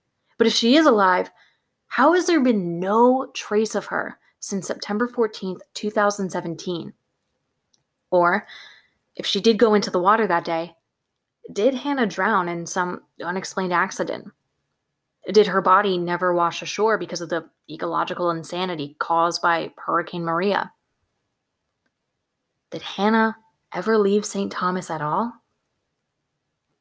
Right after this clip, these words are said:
The story of Hannah Up is one that seems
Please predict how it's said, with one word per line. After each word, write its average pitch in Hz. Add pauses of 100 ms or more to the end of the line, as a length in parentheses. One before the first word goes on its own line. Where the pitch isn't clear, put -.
(1600)
The 240
story 311
of 311
Hannah 202
Up 170
is 185
one 190
that 254
seems 190